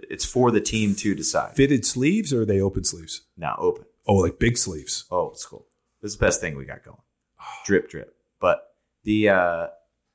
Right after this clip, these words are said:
Speaker 1: I mean, from the helmet, then you got the hair. You need the hair out the back.
Speaker 2: Oh, you gotta have a mullet.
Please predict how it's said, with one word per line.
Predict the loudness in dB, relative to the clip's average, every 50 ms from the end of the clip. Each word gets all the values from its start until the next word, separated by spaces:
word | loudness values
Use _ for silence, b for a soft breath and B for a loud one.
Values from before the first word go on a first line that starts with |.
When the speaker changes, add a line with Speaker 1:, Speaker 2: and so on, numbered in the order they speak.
| _ _ _ _ _
Speaker 1:
I | 0
mean, | 2 4 4 4
from | 2 2 2 2 2
the | 2 4
helmet, | 4 4 4 4 2 2 0 0
then | -2 0
you | 2
got | 2 0 0
the | -2
hair. | -2 0 2 2 2 2 0 -4 -6
You | -4
need | -2 -2 -2 -2
the | -2 -2
hair | 2 2 4
out | 4 2 0
the | -4
back. | -4 -2 0 0 0 -2 -6 -14 _ _ _ 2
Speaker 2:
Oh, | 4
you | 4 4 0 0 0 2 2
gotta | 4 4 4
have | 2 2
a | -2
mullet. | -4 -4 -6 -6 -10